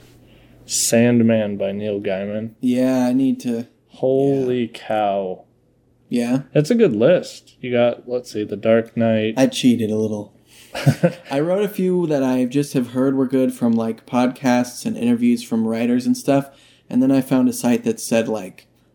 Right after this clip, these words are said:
Speaker 2: "thirty comic books you need to read if you haven't," or something. And I just picked ones I'd heard about that were good, so.
Speaker 1: Um,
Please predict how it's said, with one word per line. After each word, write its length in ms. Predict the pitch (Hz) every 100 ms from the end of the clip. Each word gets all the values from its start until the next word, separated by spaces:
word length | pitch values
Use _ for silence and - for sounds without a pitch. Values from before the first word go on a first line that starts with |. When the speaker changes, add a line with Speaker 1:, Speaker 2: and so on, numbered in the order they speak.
| _ -
Speaker 2:
"thirty 240 | 147 147
comic 420 | - 131 131 127
books 320 | 131 127 -
you 100 | 117
need 220 | 113 127 120
to 120 | 113
read 340 | 113 113 110 120
if 180 | 117 -
you 60 | 110
haven't," 520 | 123 104 135 139 -
or 80 | -
something. 400 | - 117 104 117
And 160 | -
I 40 | 120
just 300 | 123 120 - _ _ _
picked 240 | - 156 -
ones 260 | 139 135
I'd 180 | 120 117 - - -
heard 180 | 117 113
about 360 | - 73 67
that 120 | - 90
were 100 | 78
good, 380 | - 60 -
so. 320 | - - - - -
Speaker 1:
Um, 600 | 127 120 113 110 107